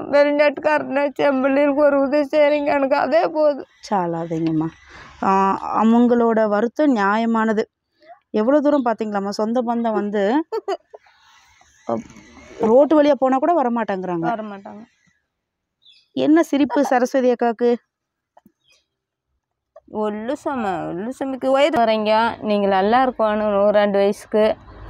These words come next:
Speaker 1: என் பிள்ளைக்கு வந்து நல்லா செய்றீங்க. நான் அந்த தகுதியத்துல தான் அந்த பிள்ளைய வச்சுட்டு நான் ஏதோ பார்த்துட்டு இருக்கிறேன் சாமி.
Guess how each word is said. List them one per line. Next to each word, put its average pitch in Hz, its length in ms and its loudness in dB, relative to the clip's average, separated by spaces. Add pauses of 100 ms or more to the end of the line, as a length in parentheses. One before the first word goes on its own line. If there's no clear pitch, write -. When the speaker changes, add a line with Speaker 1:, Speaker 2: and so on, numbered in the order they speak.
(260)
Speaker 1:
என் 180 220 2
பிள்ளைக்கு 226 300 2
வந்து 233 240 2
நல்லா 208 280 4 (120)
செய்றீங்க. 196 440 2 (340)
நான் 196 300 2
அந்த 196 380 2
தகுதியத்துல 233 600 2
தான் 247 140 0
அந்த 226 160 -2
பிள்ளைய 208 260 0
வச்சுட்டு 214 380 -4
நான் 202 160 -2
ஏதோ 196 160 0
பார்த்துட்டு 185 380 -2
இருக்கிறேன் 175 340 -2
சாமி. 185 240 0